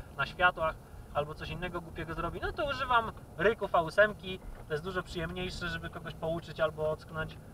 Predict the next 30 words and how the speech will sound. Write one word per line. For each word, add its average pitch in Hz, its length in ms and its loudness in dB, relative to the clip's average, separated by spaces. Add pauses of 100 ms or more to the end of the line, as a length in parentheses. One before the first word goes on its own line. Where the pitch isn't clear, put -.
(260)
niż 190 180 0
właśnie 175 580 4
robić 180 260 0
jakieś 156 200 -6
takie 160 220 -6
głupie 160 260 -4
rzeczy, 160 260 -2
że 147 100 0
trąbić, 202 720 4
bo 147 120 -10 (280)
klakson 185 340 4
to - 80 -12
jest 151 140 -6
tylko 165 340 0 (680)
sygnał 175 360 2
ostrzegawczy, 165 580 4
a 139 80 4
nie, 143 120 -6
wiecie, 156 260 -4
paluch: 165 420 4 (360)
„Ja - 180 6
ci - 140 -6
dam, 226 200 8
dam, 254 280 10
ty 151 140 -12
dziadu 170 320 8
jeden 147 280 -2
albo 139 200 -2
ty 147 120 -8
babo”. 131 360 4